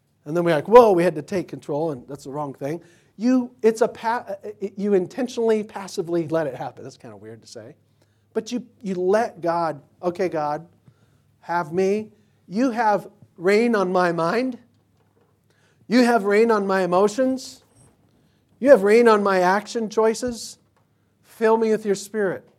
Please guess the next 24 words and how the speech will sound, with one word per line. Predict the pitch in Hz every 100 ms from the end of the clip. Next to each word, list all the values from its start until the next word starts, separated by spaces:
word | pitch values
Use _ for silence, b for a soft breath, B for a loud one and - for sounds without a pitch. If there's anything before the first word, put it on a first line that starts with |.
| _
It's | 196 196 -
passive. | - 214 220 214 165 160
It |
means | 190 185 -
to | 196 170
accept | - - 220 220
it, | 143 b b b
to | 233 220
allow | 190 185 175 202 214
it. | 170 - _ _ _ _ _
This | 208 214
command | 247 233 240 226
to |
be | 202
filled | 214 220
with | 208
the | 175
Spirit | 220 214 202
means | 196 -
to | 208
ha-, | 160 196 165
let | 170 208 170
God | 180 190 196
have | 185 180